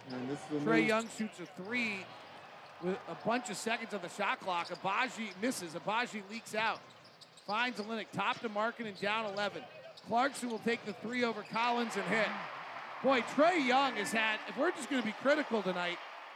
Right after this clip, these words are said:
Speaker 2: Trae Young has had two possessions that Nate McMillan, you, has gotta be just beside himself about if you're leading by ten.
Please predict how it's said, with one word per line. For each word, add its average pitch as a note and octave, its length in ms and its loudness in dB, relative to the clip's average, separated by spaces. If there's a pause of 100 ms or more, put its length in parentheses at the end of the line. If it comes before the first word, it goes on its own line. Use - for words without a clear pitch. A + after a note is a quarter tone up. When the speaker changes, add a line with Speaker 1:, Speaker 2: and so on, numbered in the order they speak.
Speaker 2:
Trae D#4+ 300 6
Young C4+ 220 6
has A#3 180 -2
had A3 220 4
two D4+ 180 4
possessions B3 640 0 (100)
that A#3+ 180 -2
Nate C#4+ 220 0
McMillan, B3+ 560 2 (880)
you, C#4 100 6 (180)
has A3+ 160 -2
gotta D4 260 2
be C4 80 4
just A3+ 240 0
beside E4 500 2
himself A3+ 400 2
about G#3+ 460 0
if G#3+ 120 -2
you're B3 120 6
leading B3+ 400 2
by A3 140 2
ten. A#3 360 2